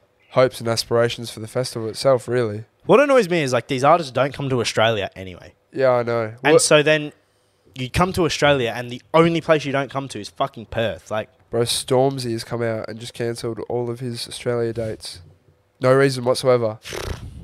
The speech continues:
Speaker 1: No reason whatsoever. I don't know what it is, bro. A lot of these grime artists, cunt, they fucking keep doing it, bro.
Speaker 2: It's annoying too, 'cause Perth actually, like,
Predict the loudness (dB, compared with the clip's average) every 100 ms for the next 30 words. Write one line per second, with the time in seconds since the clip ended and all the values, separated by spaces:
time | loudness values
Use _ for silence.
0 | -18 -20 _ _ _ _ _ -2 4 6
1 | 4 2 -2 2 2 4 2 4 4 4
2 | 2 0 0 2 2 0 -2 -2 2 2
3 | 2 0 -2 -10 -10 -12 -12 _ -10 -10
4 | -2 -2 -2 -8 -6 -6 -4 -4 -2 -2
5 | -4 -6 -8 -4 0 0 0 -2 -2 -4
6 | 0 4 6 6 4 -4 -6 -4 -6 -4
7 | -4 -4